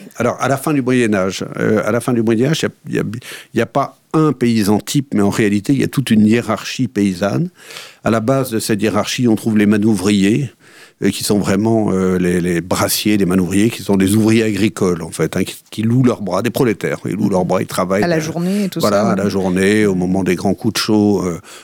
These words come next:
Speaker 1: euh, des foins, des moissons, des semailles, des labours, et cetera.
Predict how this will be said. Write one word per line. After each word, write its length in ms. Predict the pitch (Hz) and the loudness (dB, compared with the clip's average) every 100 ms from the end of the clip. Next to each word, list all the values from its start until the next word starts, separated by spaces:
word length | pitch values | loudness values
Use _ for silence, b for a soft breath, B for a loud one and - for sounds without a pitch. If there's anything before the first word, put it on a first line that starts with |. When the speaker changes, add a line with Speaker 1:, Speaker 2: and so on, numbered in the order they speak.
| B | B
Speaker 1:
euh, 100 | 90 | -2
des 120 | 92 | 0
foins, 360 | 92 - 95 101 | 0 0 2 2
des 100 | 98 | 2
moissons, 520 | 92 90 - 98 101 | 0 -2 -2 0 2
des 100 | 98 | 2
semailles, 580 | 85 85 85 90 90 95 | 0 -2 -4 -4 -2 -2
des 100 | 82 | -4
labours, 380 | 82 85 98 95 | -10 -4 -4 -4
et 40 | 85 | -10
cetera. 320 | 82 82 110 | -6 -2 -2